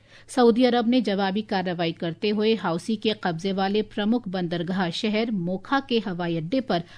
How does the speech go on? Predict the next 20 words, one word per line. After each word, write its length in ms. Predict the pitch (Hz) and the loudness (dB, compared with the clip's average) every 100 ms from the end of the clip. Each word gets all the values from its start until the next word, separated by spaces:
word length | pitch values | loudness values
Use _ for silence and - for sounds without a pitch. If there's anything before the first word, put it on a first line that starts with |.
| - | -2
हवाई 320 | 262 247 208 | 2 4 4
हमले 280 | 170 170 156 | 2 0 -2
किए। 280 | 151 160 135 - - - | -2 -2 -4 -8 -20 -2
उधर 240 | 247 226 233 | 2 2 2
ईरान 340 | 214 208 220 | 2 2 2
सरकार 400 | 240 202 202 196 | 0 -2 0 0
ने 180 | 202 220 | 2 -2
सऊदी 420 | 226 185 180 175 | -2 -2 -2 0
अरब 320 | 175 175 214 196 | 0 0 -2 0
और 180 | 180 | 0
हौसी 360 | 165 185 185 226 | 0 -2 0 -2
विद्रोहियों 600 | 180 156 151 175 196 233 | -2 -6 -2 0 2 2
के 160 | 233 180 | 2 0
बीच 320 | 190 202 196 | 0 -4 -4
बातचीत 540 | 170 170 165 220 220 - - - | -2 -2 -2 -2 -2 -6 -20 -4
फिर 140 | 285 277 | 2 2
से 180 | 320 | 2
शुरू 200 | 294 233 | 2 0
करने 340 | 202 185 190 247 | 0 -2 0 0
का 220 | 147 | -2